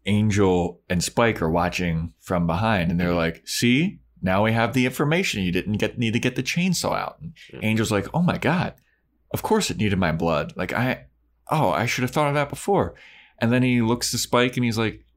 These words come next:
Speaker 1: "Spike, I really like when we're on the same team here, pal. Like, this is, thank you."
Speaker 2: Yeah,
Speaker 1: And
Speaker 2: reminds me
Speaker 1: Spike's
Speaker 2: of
Speaker 1: like,
Speaker 2: old
Speaker 1: "Yeah."
Speaker 2: times and stuff, yeah.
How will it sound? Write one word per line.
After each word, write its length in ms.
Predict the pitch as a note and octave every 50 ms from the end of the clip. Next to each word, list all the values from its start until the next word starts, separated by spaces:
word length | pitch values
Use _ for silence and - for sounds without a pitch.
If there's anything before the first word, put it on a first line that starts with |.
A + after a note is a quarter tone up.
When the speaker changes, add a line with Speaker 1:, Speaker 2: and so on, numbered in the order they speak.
| _ _ _ _
Speaker 1:
"Spike, 440 | - - - - - F#4+ C4 - -
I 60 | - D3
really 260 | E3+ G#3 A#3+ G#3+ F3
like 260 | E3 G3 G#3+ F#3+ -
when 120 | A#2 A2 G#2+
we're 160 | A2+ C3 C#3+
on 80 | C3+ B2
the 80 | G#2+
same 300 | - - D3 C3+ B2 A2+
team 240 | - E3+ F#3+ F#4 C#4
here, 160 | - G2 F#2+ F#2
pal. 480 | - - - G#2+ G#2+ C3+ - F4+ F4
Like, 240 | - A2+ G#2+ - -
this 180 | - C#4+ - E4+
is, 260 | D4+ C4+ - - - _ _ _ _ _ _ _ _ _ _ _ _ _ _ _ _
thank 240 | E3 F3+ - - C#3+
you." 340 | G2+ - - - - - - -
Speaker 2:
Yeah, 140 | F2 E2
Speaker 1:
And 100 | C#2+ D2
Speaker 2:
reminds 160 | - A2 F#2 F#2
me 40 | A#2
Speaker 1:
Spike's 140 | A2+ G#2 F#2+
Speaker 2:
of 40 | A2+
Speaker 1:
like, 80 | G2+ G2
Speaker 2:
old 100 | G2+ -
Speaker 1:
"Yeah." 100 | - -
Speaker 2:
times 280 | G#2 - - - -
and 220 | - B1 B1 - -
stuff, 260 | - G1+ - - -
yeah. 180 | C2 B1+ A#1